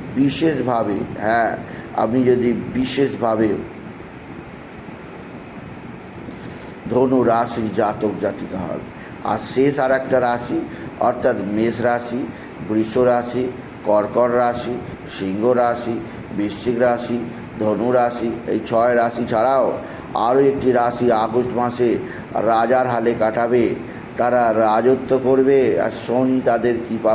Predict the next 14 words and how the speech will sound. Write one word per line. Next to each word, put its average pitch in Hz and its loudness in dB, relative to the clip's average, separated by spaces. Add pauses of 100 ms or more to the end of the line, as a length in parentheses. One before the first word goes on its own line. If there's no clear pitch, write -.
ফোটাবেন। 95 2 (520)
সেই 123 4
রাশিটি 120 0
হচ্ছে 117 2 (480)
কুম্ভ 160 4
রাশি। - -2 (420)
আপনি 160 2
যদি 190 6
কুম্ভ 190 2
রাশি 131 2
হন, 120 4 (400)
আগত 127 2
আগস্ট 120 2
মাস 127 0